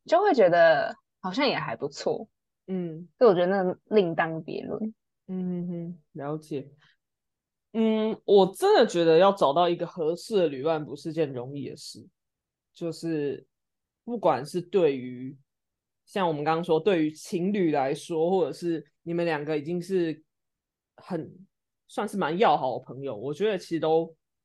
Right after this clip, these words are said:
Speaker 2: 有时候一起出去玩还是会吵架，就是
Speaker 1: 嗯，
Speaker 2: 真的
Speaker 1: 真的，真的。
Speaker 2: 很不容易。对啊。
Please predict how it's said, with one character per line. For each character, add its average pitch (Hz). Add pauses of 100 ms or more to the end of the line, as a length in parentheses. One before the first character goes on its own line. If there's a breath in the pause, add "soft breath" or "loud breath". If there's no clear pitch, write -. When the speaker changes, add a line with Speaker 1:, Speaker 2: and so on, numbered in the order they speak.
(680)
Speaker 2:
有 170
时 185
候 185 (520 loud breath)
一 254
起 170
出 185
去 208
玩 160
还 143
是 156
会 165
吵 -
架， - (380)
就 170
是 156
Speaker 1:
嗯， 190
Speaker 2:
真 -
的 202
Speaker 1:
真 165
的， 156
真 156
的。 156
Speaker 2:
很 165
不 180
容 156
易。 135 (840)
对 165
啊。 135